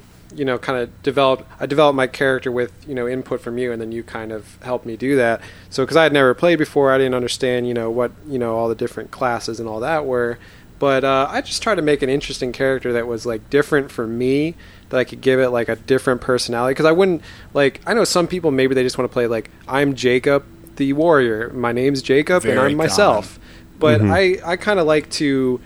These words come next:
Speaker 1: create a whole different character that has a whole different personality, different strengths and weaknesses, and then try to play as that character. And so that's what I kinda try to do. And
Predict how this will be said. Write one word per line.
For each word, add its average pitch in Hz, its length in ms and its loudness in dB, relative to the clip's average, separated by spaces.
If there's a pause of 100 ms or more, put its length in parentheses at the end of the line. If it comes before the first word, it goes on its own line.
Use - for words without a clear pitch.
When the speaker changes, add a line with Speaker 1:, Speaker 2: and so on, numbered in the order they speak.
(280)
Speaker 1:
create 165 320 4
a 139 60 4
whole 151 160 4
different 139 340 2
character 123 300 2
that 117 60 0
has 117 80 -2
a 120 40 -6
whole 135 120 2
different 123 260 -4
personality, 117 560 -2
different 120 260 -6
strengths 120 400 -4
and 117 140 -4
weaknesses, 117 560 -6
and 113 100 -10
then 113 120 -10
try 120 200 -6
to 117 80 -8
play 120 240 -6
as 113 140 -8
that 110 220 -6
character. 127 560 -4 (540)
And 123 360 0
so 135 80 -2
that's 131 160 -2
what 135 80 2
I 123 120 2
kinda 123 260 -2
try 123 180 0
to 117 80 -2
do. 117 320 -4 (320)
And 170 320 4